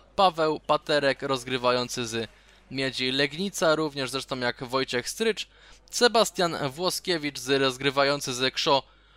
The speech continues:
Ostrowiec, i Borys Klubś. Także tutaj naprawdę dużo transferów, jeśli chodzi o drużynę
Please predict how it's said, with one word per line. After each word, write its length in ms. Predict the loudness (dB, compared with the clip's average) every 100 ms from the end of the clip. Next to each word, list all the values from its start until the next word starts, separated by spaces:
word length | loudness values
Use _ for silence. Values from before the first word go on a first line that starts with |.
| _
Ostrowiec, 800 | -2 0 0 0 0 0 -2 -6 _ _ _ _ _ -6
i 220 | -4 -4 -8
Borys 680 | -8 2 4 4 0 -4 -8 _ _ -10
Klubś. 520 | -4 -4 -4 -8 -8 _ 0
Także 260 | 0 0
tutaj 280 | -6 -4 -2
naprawdę 460 | -2 0 0 0 -4
dużo 320 | -4 -2 -2
transferów, 580 | -2 -4 -2 -2 -2 -6
jeśli 160 | -12
chodzi 160 | -6 -2
o 100 | -2
drużynę 420 | -2 -8 -4 -6